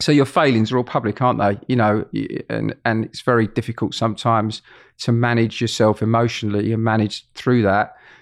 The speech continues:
and do the long-term things that you need to be done at the club when everybody's so results focused. Then ob-, obviously you've got the trap door of relegation, which is a huge loss of value, uh, costs you lots of money.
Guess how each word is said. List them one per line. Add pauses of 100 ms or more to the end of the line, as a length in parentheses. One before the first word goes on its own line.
(140)
and
do
the
long-term
things
that
you
need
to
be
done (360)
at
the
club (420)
when
everybody's
so
results
focused.
Then
ob-,
obviously
you've
got
the
trap
door
of
relegation,
which
is
a (400)
huge
loss
of
value, (180)
uh, (120)
costs
you
lots
of
money.